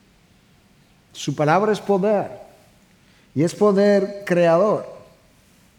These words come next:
Pero cuando hablamos de que su palabra es poder y poder creador, no estamos hablando de que su palabra es una fuerza.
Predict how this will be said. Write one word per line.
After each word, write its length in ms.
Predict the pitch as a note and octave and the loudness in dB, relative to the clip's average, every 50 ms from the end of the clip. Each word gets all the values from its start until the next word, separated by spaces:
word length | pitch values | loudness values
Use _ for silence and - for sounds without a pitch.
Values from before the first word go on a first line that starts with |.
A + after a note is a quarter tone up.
| _ _ _ _ _ _ _ _ _ _ _ _ _ _ - | _ _ _ _ _ _ _ _ _ _ _ _ _ _ -2
Pero 200 | D3+ D3+ D#3+ D3 | 0 0 2 2
cuando 220 | E3+ F3 E3 E3 | 0 0 0 2
hablamos 300 | D#3 E3+ F#3 G3+ G#3+ A3 | 2 2 2 2 2 2
de 60 | G#3+ | 2
que 80 | G3 F#3 | 0 -2
su 140 | F#3 F#3+ F3 | -4 -2 -2
palabra 460 | E3+ E3 F3 F#3 F#3+ G3 G3 F#3+ F#3 | 0 0 0 0 0 0 0 0 0
es 100 | E3 - | -2 -4
poder 600 | - - - D#3 D#3 D#3 A3 A3 F#3 D#3 D#3 D#3+ | -6 -2 0 0 2 2 2 2 2 2 2 0
y 80 | D#3 | 0
poder 340 | C3+ C#3+ D3+ D#3 E3+ F3 D#3 | 0 0 0 0 0 0 0
creador, 400 | - F3+ F3+ F3+ F3 E3+ D#3 D3+ | -2 -2 0 2 2 2 0 0
no 60 | D#3 | -2
estamos 220 | D#3+ - F3 F3+ F#3 | -4 -4 -2 -2 0
hablando 240 | F3+ F3 F3+ F3+ F3 | 0 0 -2 -2 -2
de 60 | D3+ | -2
que 60 | D#3+ | -4
su 160 | C3 - D#3+ | -4 -4 -4
palabra 440 | C#3 D3 C#3+ D#3 E3 E3 D#3 D3 C#3+ | -2 -2 0 0 0 0 0 -2 -4
es 100 | C#3 - | -6 -6
una 180 | D3+ D3+ D3+ C#3+ | -8 -8 -8 -8
fuerza. 440 | - - E3 D#3 C3 G#2 - - | -4 -2 -2 -2 -2 -4 -10 -18